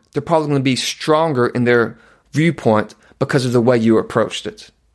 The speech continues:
It's the same with you. That happens with you, with you too, probably, is that when someone says, "Well, you're wrong,"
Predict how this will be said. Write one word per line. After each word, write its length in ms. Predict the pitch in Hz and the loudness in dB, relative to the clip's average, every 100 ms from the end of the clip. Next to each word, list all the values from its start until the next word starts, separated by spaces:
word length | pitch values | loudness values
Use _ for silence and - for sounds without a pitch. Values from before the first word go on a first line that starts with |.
| _ - - | _ -20 -6
It's 120 | 170 | -2
the 60 | 180 | 0
same 240 | 190 165 | 0 0
with 160 | 117 151 | 0 2
you. 240 | 147 123 - | 0 0 -2
That 140 | 131 | 0
happens 300 | 147 143 127 | 0 -2 -4
with 160 | 113 131 | -4 -4
you, 200 | 127 - _ | -6 -6 _
with 220 | 120 120 131 | -4 -4 -2
you 120 | 127 | -4
too, 280 | - 147 120 | -2 -2 -2
probably, 580 | - 131 131 98 110 - - - - | -2 -2 -2 -4 -6 -8 -20 -20 -6
is 160 | 110 | -2
that 160 | 120 - | -2 -2
when 80 | 117 | -4
someone 220 | 135 127 | -2 -2
says, 180 | 110 101 | 0 0
"Well, 120 | 110 | 2
you're 200 | 139 127 | 2 4
wrong," 480 | 117 139 117 113 | 4 4 2 0